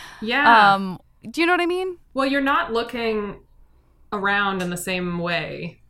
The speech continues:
Speaker 1: Like, before
Speaker 2: There's not the feverishness of, you know, s-, being a single teenager, I guess, maybe.
Speaker 1: Yes, exactly. And I feel sad about that as an adult 'cause I'm like, "Well, that was the time," you know?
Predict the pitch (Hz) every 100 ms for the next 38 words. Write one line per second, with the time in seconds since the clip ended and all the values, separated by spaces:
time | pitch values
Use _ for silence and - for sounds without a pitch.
0 | - 220 220 220 254 - 339 349 269 233
1 | 339 - 370 - 285 285 254 233 208 -
2 | 208 175 151 - - 165 165 160 160 143
3 | 156 170 156 147 147 143 - - - 165
4 | 180 165 151 - 175 156 147 - 156 135
5 | 120 110 101 - - 92 90 - - -
6 | 220 269 196 - - 185 214 202 175 175
7 | 233 240 226 - _ - - 262 269 330
8 | 370 339 285 - - 262 320 254 220 214
9 | 208 196 190 180 214 226 226 208 196 190
10 | 185 214 180 214 277 226 220 220 - 240
11 | 277 220 160 165 214 254 196 196